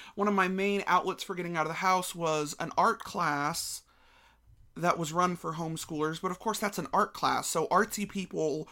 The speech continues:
are gonna be more comfortable with effeminates, even if they're Christian.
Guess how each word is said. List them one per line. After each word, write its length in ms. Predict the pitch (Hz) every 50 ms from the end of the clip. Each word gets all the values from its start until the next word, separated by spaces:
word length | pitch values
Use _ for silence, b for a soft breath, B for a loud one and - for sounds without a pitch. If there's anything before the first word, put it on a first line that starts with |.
| B B B B
are 120 | - 180 175
gonna 220 | 165 180 180 175
be 160 | 165 175 170
more 420 | 170 - 170 175 175 170 160 - - _ _ _
comfortable 960 | - - - 226 220 208 202 - 170 165 160 156 156 143 139 131 135 143 143 B B B B 160 B
with 240 | 165 170 170 165 - -
effeminates, 540 | 175 - 196 180 175 165 156 151 160 - -
even 200 | 208 202 185 180
if 100 | 165 -
they're 100 | 156 151
Christian. 600 | - - 254 220 - - - - - - -